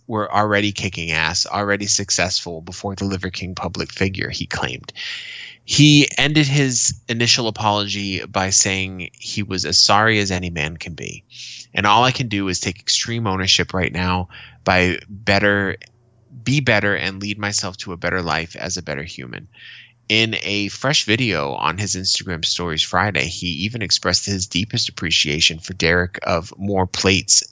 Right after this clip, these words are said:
More Dates, the podcaster who exposed his steroid bill. "Derek was the catalyst to help bring me to my knees. That means Derek is also the catalyst that will help me,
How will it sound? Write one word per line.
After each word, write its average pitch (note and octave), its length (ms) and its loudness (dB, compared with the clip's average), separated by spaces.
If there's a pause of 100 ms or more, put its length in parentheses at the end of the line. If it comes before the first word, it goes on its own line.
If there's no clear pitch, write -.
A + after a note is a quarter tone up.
More F2+ 240 0
Dates, F#2+ 460 4 (320)
the - 100 0
podcaster F#2+ 640 2
who G2 160 -8 (100)
exposed - 920 0 (320)
his F#2+ 160 -2
steroid - 580 0
bill. A1+ 300 -4 (880)
"Derek A2 320 6
was B2 120 0
the B2 60 -2
catalyst G2 520 0
to G2 60 -6
help F#2+ 220 -6
bring F#2+ 180 -10
me F2+ 80 -12
to - 140 -8
my F2 120 -6
knees. F#2 380 -6 (400)
That G#2 180 2
means G#2 240 -4
Derek G2+ 380 -4
is F2 140 -2
also G#2 300 -4
the G2+ 100 -12
catalyst F2+ 520 -4
that - 160 0
will F2+ 120 -8
help F#2+ 280 -4
me, F2 380 -8